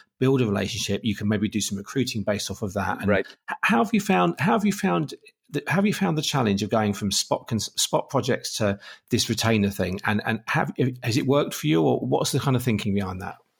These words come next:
Speaker 2: Um, well, I don't know why. I guess I've been really lucky, but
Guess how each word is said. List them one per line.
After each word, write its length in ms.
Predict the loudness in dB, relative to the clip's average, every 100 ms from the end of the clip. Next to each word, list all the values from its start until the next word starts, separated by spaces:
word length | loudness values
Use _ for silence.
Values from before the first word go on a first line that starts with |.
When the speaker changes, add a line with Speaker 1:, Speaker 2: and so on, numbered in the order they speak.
| _
Speaker 2:
Um, 840 | 0 2 4 2 -2 -6 -6 -10 _ _ _ _ _
well, 280 | 0 0 2
I 140 | 0 0
don't 180 | 2 0
know 320 | -2 -4 -12 _
why. 760 | -16 0 2 4 4 2 2 0
I 120 | -2
guess 260 | 0 0 0
I've 180 | 0
been 300 | -2 -4 -4
really 380 | -4 0 0 0
lucky, 500 | 0 2 0 0 -4
but 440 | -4 0 0 0